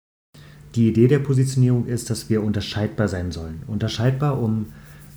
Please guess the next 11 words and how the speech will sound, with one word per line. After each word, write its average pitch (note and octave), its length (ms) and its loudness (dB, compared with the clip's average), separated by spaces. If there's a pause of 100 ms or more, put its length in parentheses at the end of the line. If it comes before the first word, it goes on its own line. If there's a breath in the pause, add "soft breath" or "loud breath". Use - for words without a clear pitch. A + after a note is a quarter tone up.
wirklich A2+ 340 0
auch B2+ 140 -2
Patienten B2 480 -2
die C3+ 60 4
Möglichkeit A#2+ 540 2
zu A#2 100 -2
geben, G#2 280 2
rauszufinden, G2 800 -4 (120)
ähm, F#2 140 -10 (300)
ob A2 180 -10
sie, G#2+ 420 0